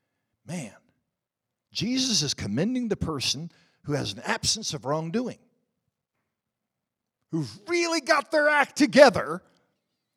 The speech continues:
then they can actually see God. But beloved, when, when I look at the scriptural testimony and when I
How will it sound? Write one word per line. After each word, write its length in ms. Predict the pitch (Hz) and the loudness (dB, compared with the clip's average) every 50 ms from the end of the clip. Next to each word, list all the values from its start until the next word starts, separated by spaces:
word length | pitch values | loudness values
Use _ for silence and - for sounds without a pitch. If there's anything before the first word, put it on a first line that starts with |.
| _ _ _ - | _ _ _ 0
then 400 | - 349 392 403 403 381 370 349 | 4 6 6 6 6 4 2 0
they 100 | 330 320 | -2 0
can 180 | - 262 269 | 0 0 0
actually 580 | 294 277 262 247 - - - - 226 226 214 180 | 0 0 0 -2 -4 -6 -4 -4 -2 -4 -2 0
see 280 | - - - 196 196 | 0 0 0 -2 -4
God. 400 | 196 226 226 - - - - - _ _ _ _ _ _ _ _ _ _ _ _ _ _ _ _ _ _ _ _ _ _ _ _ _ _ _ _ _ _ _ _ _ _ _ _ _ _ _ _ - | -2 -2 -2 0 -2 -2 -8 -12 _ _ _ _ _ _ _ _ _ _ _ _ _ _ _ _ _ _ _ _ _ _ _ _ _ _ _ _ _ _ _ _ _ _ _ _ _ _ _ _ -4
But 220 | 165 175 - - | -4 -4 -4 0
beloved, 320 | 175 202 240 254 240 202 190 | 2 4 6 6 4 2 -2
when, 140 | 214 220 214 - | -2 -2 -2 0
when 140 | - 220 214 | -2 -2 0
I 80 | 202 190 | 0 0
look 240 | 208 269 330 - 339 | 0 0 -2 -2 -4
at 100 | 226 - | -6 -4
the 80 | 185 | -4
scriptural 560 | 160 - - - - - - 208 190 156 131 - - _ _ _ _ _ _ _ _ _ _ - | -2 -2 -2 -2 -6 -6 -4 -2 -2 -2 -4 -8 -14 _ _ _ _ _ _ _ _ _ _ -8
testimony 720 | - - 330 277 - - - - 220 190 170 143 127 135 | -4 -2 2 4 4 2 4 2 2 2 2 0 0 -4
and 120 | 175 175 180 | -4 -2 0
when 120 | 202 202 | 2 2
I 100 | 196 196 | 2 0